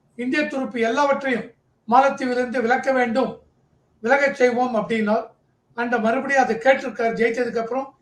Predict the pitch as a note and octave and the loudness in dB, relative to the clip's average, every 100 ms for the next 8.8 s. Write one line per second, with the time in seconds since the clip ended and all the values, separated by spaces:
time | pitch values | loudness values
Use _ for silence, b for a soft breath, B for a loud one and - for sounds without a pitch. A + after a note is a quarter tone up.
0 | _ _ B3+ B3+ C#4+ C#4 A#3+ A3+ A3+ A3+ | _ _ -6 0 2 2 0 0 0 -2
1 | B3 C4 B3 A#3+ B3+ - - _ A3 A3+ | -4 -6 -2 0 -2 -4 -16 _ -8 4
2 | C4 B3+ A3 G#3 A3+ G3+ F3+ E3+ _ _ | 4 6 0 -2 -4 -4 -4 -8 _ _
3 | _ _ - D4+ B3 G#3+ A#3 D#4 E4+ D4 | _ _ -4 0 0 0 0 0 -2 -2
4 | C4 C4 A#3+ C#4 A3+ A#3+ C4 A#3+ A3 C4 | -2 -2 -4 -6 -4 0 0 0 -6 -2
5 | A#3 A#3 A3+ A#3+ A3 - C#4 C#4+ _ _ | 0 0 -4 -6 -6 -6 -10 -10 _ _
6 | _ _ _ _ _ _ _ _ _ A3 | _ _ _ _ _ _ _ _ _ 0
7 | D4 D#4 D4+ A3 A3+ D4 D#4+ D#4+ E4+ - | 4 4 6 4 2 2 2 -2 -6 -4
8 | B3 B3 B3 A#3+ G#3 F3+ F#3+ | -4 -2 2 2 2 -2 -4